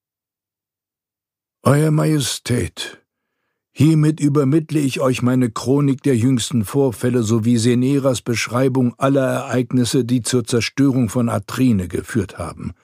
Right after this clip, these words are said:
Und ich bitte euch, keines von beidem zu lesen.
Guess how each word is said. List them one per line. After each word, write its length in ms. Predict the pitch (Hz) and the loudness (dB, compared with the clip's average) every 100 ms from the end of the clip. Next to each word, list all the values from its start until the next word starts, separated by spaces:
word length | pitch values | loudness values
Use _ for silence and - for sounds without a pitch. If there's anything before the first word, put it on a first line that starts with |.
| _ _ _ _ _ _ _ _ _ | _ _ _ _ _ _ _ _ _
Und 160 | 196 160 | -4 -2
ich 160 | 117 - | 0 0
bitte 260 | 151 147 | 0 0
euch, 480 | 135 135 110 - - _ _ | 2 0 -2 -6 -12 _ _
keines 520 | - 139 127 95 85 | -2 0 2 0 -4
von 280 | - 101 92 | -8 -6 -4
beidem 340 | 113 104 98 92 | -2 -2 -2 -4
zu 180 | 110 | -2
lesen. 540 | 101 110 90 78 78 | -2 -2 -2 -6 -12